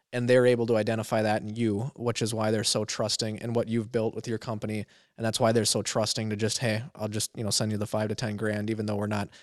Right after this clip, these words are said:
everything secured with, like, permits and everything yet." So, um, if you build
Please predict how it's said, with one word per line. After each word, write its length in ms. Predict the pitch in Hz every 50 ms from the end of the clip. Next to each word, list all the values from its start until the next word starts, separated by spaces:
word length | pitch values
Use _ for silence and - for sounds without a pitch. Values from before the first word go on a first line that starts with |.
| - _ _ _ _ _
everything 400 | - 120 113 110 - 120 110 107
secured 340 | - 120 107 - 120 110 104
with, 140 | 104 -
like, 140 | - 104 -
permits 340 | - - 117 104 104 101 -
and 80 | 110 107
everything 320 | 104 104 101 - 117 107
yet." 300 | 104 101 101 104 - -
So, 400 | - - - - 113 104 101 101 - - - _ _ _ _ _ _ _
um, 480 | - 113 107 107 101 98 95 95 98 - _ _ _ _
if 160 | - 139 - 151
you 100 | 135 120
build 480 | 117 117 - 143 147 156 160 156 156